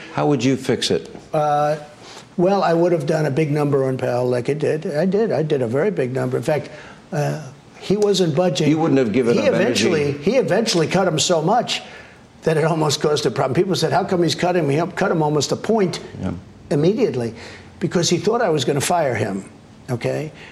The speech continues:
Speaker 2: Which some people said I had the right to do. Other people said, "You don't. You know, when you put them there, rightfully, they have to have some protection, et cetera, et cetera, from a president."
Speaker 1: But how much of this is
Speaker 2: But I
Speaker 1: re-
Speaker 2: thought he was hurting the economy.
Speaker 1: You, you left this country for the first time in seventy-five years. We were energy independent
Speaker 2: Right.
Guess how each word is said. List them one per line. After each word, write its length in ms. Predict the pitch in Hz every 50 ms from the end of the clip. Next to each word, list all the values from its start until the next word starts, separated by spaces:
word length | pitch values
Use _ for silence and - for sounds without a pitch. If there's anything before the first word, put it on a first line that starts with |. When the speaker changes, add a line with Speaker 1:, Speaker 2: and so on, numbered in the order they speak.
| - -
Speaker 2:
Which 180 | - 185 175 -
some 200 | - 233 254 240
people 240 | 208 214 185 175 160
said 180 | - 185 165 156
I 40 |
had 140 | 147 147 143
the 80 | 139 135
right 200 | 135 135 135 -
to 80 | 147
do. 180 | 139 156 170 170
Other 160 | 180 165 185
people 260 | 156 151 160 147 - 131
said, 160 | - 147 131
"You 80 | 135 143
don't. 220 | 143 143 123 120 123 -
You 100 | 139 147
know, 100 | 143 135
when 200 | 135 127 123 135
you 100 | 135 127
put 260 | 123 - 170 165 170 165
them 260 | 143 135 131 131 117
there, 420 | 131 135 123 110 104 117 131 135 - - - - - -
rightfully, 560 | 160 156 165 180 165 - 147 139 127 127 131
they 140 | 120 120 127
have 160 | 127 127 -
to 60 | - 135
have 160 | 127 131 123
some 160 | - 139 123
protection, 460 | - 127 120 127 117 - - 135 120
et 60 | 117
cetera, 300 | 117 - 113 - - 127
et 80 | 110 -
cetera, 320 | - 202 202 - - 143
from 320 | - - - - 120 135 131 -
a 140 | 135 135 131
president." 460 | - - 185 208 208 175 151 139 135
Speaker 1:
But 40 | 139
how 80 | 160 180
much 240 | 208 320 302 - -
of 80 | 156 131
this 200 | 139 135 - 110
is 60 | 113
Speaker 2:
But 120 | 151 151
I 100 | 147 170
Speaker 1:
re- 60 | -
Speaker 2:
thought 160 | - 196 180 170
he 60 | 165
was 160 | 151 147 127
hurting 300 | 147 147 143 143 143 143
the 100 | 139 139
economy. 460 | 135 127 156 156 160 165 156 127 123 120 -
Speaker 1:
You, 220 | - 120 127 117 -
you 180 | - 139 131 120
left 440 | 117 120 131 160 180 180 - -
this 160 | - 143 135 -
country 640 | - - 135 120 117 - - 117 110 104 101 98
for 120 | - -
the 80 | 95 98
first 320 | - - 120 120 117 -
time 220 | - 120 107 101 98
in 80 | 92
seventy-five 640 | 90 - 110 98 95 101 98 95 90 98 92 92 92 95
years. 420 | 98 101 95 95 95 87 - -
We 120 | 104 107 107
were 100 | 104 -
energy 380 | 95 110 117 113 98 101 110
independent 520 | 104 98 98 98 - 104 90 87 92 90 87
Speaker 2:
Right. 240 | 127 143 160 165